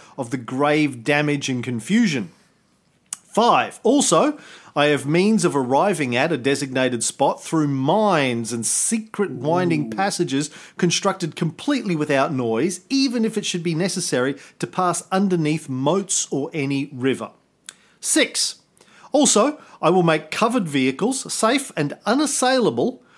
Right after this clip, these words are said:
Speaker 1: which will penetrate the enemy and their artillery, and there is no host of armed men so great that they would not break through it.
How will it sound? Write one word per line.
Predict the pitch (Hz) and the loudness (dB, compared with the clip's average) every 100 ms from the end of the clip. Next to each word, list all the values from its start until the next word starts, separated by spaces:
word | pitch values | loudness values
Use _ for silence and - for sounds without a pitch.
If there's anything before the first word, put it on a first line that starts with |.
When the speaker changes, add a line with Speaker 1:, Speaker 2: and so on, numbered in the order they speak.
| - | -8
Speaker 1:
which | 185 196 - | -2 0 0
will | |
penetrate | 175 - 269 269 - 202 180 175 | 0 0 0 0 0 2 2 0
the | 139 | 0
enemy | 135 135 180 151 | 0 0 -2 0
and | 190 | 0
their | 226 190 | 2 2
artillery, | 151 - 120 104 92 175 - - - | 0 0 -2 -2 -6 -12 -16 -20 -2
and | 160 | 2
there | 202 185 | 4 4
is | 175 | 2
no | 214 247 | 2 2
host | - 254 262 208 | 2 2 2 0
of | 170 | 2
armed | 165 170 156 | 4 2 0
men | 147 139 147 | -2 0 0
so | - - 220 220 | -2 0 2 0
great | 147 135 135 160 - | 0 2 2 2 -2
that | 120 - | -4 0
they | 147 | 0
would | 139 160 185 | 0 -2 -2
not | 165 165 127 | 0 -2 -4
break | 123 123 127 | -2 0 -2
through | - 254 214 | -6 -2 0
it. | 113 | 0